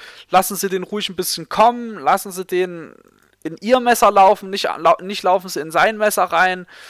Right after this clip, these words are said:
ne? Und ja, können wir, denke ich, so dann machen. Da oben, das ist, das ist noch aktiv hier, der ist hier noch in der Bewegung drin.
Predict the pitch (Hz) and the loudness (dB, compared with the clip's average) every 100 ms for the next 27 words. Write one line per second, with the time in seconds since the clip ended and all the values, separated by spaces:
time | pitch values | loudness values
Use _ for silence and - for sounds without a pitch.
0 | - _ - 139 156 165 - _ - _ | -20 _ -14 -10 -8 -8 -12 _ -20 _
1 | _ _ - 147 151 147 147 139 - - | _ _ -8 -4 -2 -2 -4 -12 -12 -12
2 | - _ _ _ - 113 123 90 _ _ | -12 _ _ _ 0 2 4 2 _ _
3 | 180 165 151 156 139 - 170 175 165 156 | -2 0 -2 -4 -10 -8 -2 -2 -2 -2
4 | 156 151 143 120 _ _ _ _ _ _ | -6 -8 -18 -20 _ _ _ _ _ _
5 | _ _ _ _ _ _ _ 123 123 - | _ _ _ _ _ _ _ -12 -12 -8
6 | 147 156 151 143 123 - 127 - 180 185 | -6 -6 -8 -14 -12 -10 -12 -4 -4 -2
7 | - - - 160 - - 151 123 - 202 | -6 -8 -6 -6 -8 -8 -6 -8 -12 -14
8 | 196 - 180 175 156 123 - 156 151 151 | -14 -12 -4 -2 0 -2 -6 -6 -6 -6
9 | - 156 143 139 143 123 123 - 160 160 | -6 -6 -6 -8 -10 -10 -16 -4 -4 -4
10 | 156 | -14